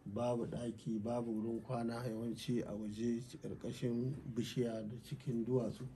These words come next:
Wannan abubuwa ne wanda suke na takaici, wanda muke ganin Allah yarda in an samu dama za a gyara. Burinmu shi ne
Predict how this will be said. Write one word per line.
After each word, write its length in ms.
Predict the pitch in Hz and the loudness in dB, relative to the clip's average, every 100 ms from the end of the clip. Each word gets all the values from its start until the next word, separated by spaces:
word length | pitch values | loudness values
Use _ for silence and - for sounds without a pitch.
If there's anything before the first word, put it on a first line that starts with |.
| - - - - - - - - | -14 -20 -20 -20 -20 -20 -20 -2
Wannan 260 | 127 120 113 | 2 4 4
abubuwa 380 | 113 120 120 113 | 2 2 2 4
ne 80 | 113 | 4
wanda 180 | 113 | 2
suke 240 | 107 - - | 0 -2 2
na 260 | 107 110 | 2 2
takaici, 580 | 110 113 - 113 107 - | -4 -6 -2 -2 0 0
wanda 200 | 117 110 | 2 2
muke 300 | 107 110 107 | 2 0 -2
ganin 260 | 104 110 110 110 | 0 0 0 0
Allah 340 | 117 113 107 | 0 2 2
yarda 360 | 104 110 113 - - - - - - - - | 0 -2 -2 -4 -10 -20 -20 -20 -20 -12 -2
in 60 | |
an 100 | 117 | 0
samu 320 | 117 110 104 104 | 0 0 0 2
dama 480 | 120 117 117 110 101 - - | 2 4 2 0 -4 -12 -14
za 220 | - 110 80 | -4 -2 -2
a 40 | |
gyara. 320 | 78 73 107 - - - - - - - - - | -2 -2 -2 -6 -12 -20 -20 -20 -16 -14 -14 -6
Burinmu 460 | 98 120 127 120 113 | 0 4 4 4 2
shi 200 | - 123 | 0 2
ne 320 | 117 113 113 | 2 2 0